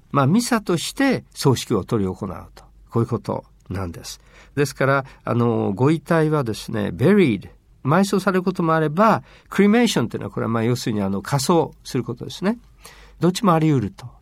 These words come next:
まあ、こういうことなんですよね。最後にですね、ちょっと違いがあるなということで話し合ったのは、所属する、えー、団体、すなわち会社とか、あるいは学校とかの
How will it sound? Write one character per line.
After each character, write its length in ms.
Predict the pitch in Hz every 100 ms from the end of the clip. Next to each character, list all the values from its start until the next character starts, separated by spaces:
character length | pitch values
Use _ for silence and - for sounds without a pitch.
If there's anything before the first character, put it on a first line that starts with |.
| _ _
ま 100 | 110
あ、 40 |
こ 120 | - 117
う 20 |
い 40 |
う 20 |
こ 100 | -
と 360 | 101 95 95 - -
な 180 | 110 107
ん 60 |
で 100 | 95
す 140 | - -
よ 60 |
ね。 180 | 131 196 - _ _
最 240 | - 214 233
後 140 | 180
に 440 | 120 104 92 82 101
で 120 | 98
す 140 | -
ね、 100 | 107
ち 100 | -
ょ 20 | 196
っ 20 |
と 100 | 139
違 320 | - 151 156
い 40 |
が 100 | 156
あ 40 | 156
る 60 |
な 160 | 123 143
と 340 | - 107 95 - - -
い 60 | 131
う 60 |
こ 120 | 131 120
と 160 | 131
で 100 | 110
話 300 | 98 127 120
し 100 | -
合 60 | 120
っ 40 |
た 200 | - 117
の 120 | 113
は、 220 | 165 160 131 - -
所 180 | - 160
属 220 | 185 240
す 140 | - 220
る、 300 | 202 151 - - - - 226
え 160 | 143
ー、 40 | 113
団 200 | 120 120
体、 240 | 120 101
す 120 | -
な 100 | 127
わ 100 | 113
ち 560 | 101 - 127 120 - 104
会 180 | - 117
社 140 | -
と 120 | - 95
か、 280 | - - - _
あ 60 | -
る 80 | 156
い 20 |
は 80 | 139
学 200 | 110 -
校 160 | 123
と 120 | - 104
か 260 | - - _ _ -
の 200 | 185